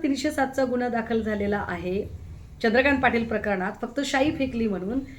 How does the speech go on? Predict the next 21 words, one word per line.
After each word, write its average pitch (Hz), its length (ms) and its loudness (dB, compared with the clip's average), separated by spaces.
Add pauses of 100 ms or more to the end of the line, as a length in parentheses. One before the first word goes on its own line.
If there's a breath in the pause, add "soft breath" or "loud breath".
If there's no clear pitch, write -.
(260 loud breath)
तर 220 120 4
न्यायपीठाकडे 240 840 0
बूट 226 260 0
भिरकावणाऱ्या 240 640 2
माणसावर 190 600 -4
कोणता 285 320 0
गुन्हा 311 220 0
दाखल 285 280 -2
व्हायला 240 260 -2
हवा? 202 360 -2 (640 loud breath)
निश्चितपणे 339 600 8
त्याच्यावर 311 340 6
ॲट्रॉसिटी 311 520 4
स-, 294 120 0
अ, 196 420 0
नुसार 262 320 2
सुद्धा 285 240 4
गुन्हा 269 240 2
दाखल 247 300 2
व्हायला 226 280 2
हवा. 196 440 0